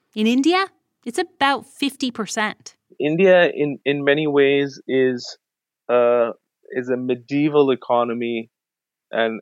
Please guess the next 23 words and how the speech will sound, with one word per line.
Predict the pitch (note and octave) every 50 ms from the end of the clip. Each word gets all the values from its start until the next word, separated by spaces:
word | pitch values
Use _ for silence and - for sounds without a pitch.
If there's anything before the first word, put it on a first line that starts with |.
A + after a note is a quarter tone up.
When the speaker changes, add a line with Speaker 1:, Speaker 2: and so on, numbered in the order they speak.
| - -
Speaker 2:
parts | B2+ C3 C3+ C3+ - C#3
of | C3 -
it | A#2 G#2 G2 - - _ _ _ _ _ _ _
are | - A2+ A2 A2
a | G#2
modern | G#2+ A2 B2 D3 G3 G3 D#3+
economy. | B2+ - - A2 G#2 G2+ G#2 G2+ - - B2 - _ _ _ _ _ _
And | B2 B2
the | B2+ B2+
challenge | - - C#3 B2 C3+ D3 D3 C#3+ C#3+ C3+
is | C3+ C3 - -
to | - A#2
get | - B2+ B2+ B2 - -
more | - B2+ C3 B2+ B2 B2 B2+ C#3 D3+
people | D3 D#3+ D3 C3+ - B2+ B2 A#2+ - _ -
from | B2 A2+ A2 G#2+ G#2 G#2+ G#2+ - _ _ _ _ _ _
that | - A#2+ A#2 -
medieval | A#2+ A#2 A#2 A#2 B2 A#2+ A#2 A#2+ A#2
economy | A2+ - - A#2 A2+ A2+ A2+ A2 A#2 A2+ A2+ G#2 - _ -
into | A#2+ A#2 - A#2+
the | A#2 A#2
modern | A#2 A2+ A2 A2 A2 A2
economy. | G#2+ A2 - A2+ G#2+ G#2+ G#2+ A2 A2+ A#2 B2+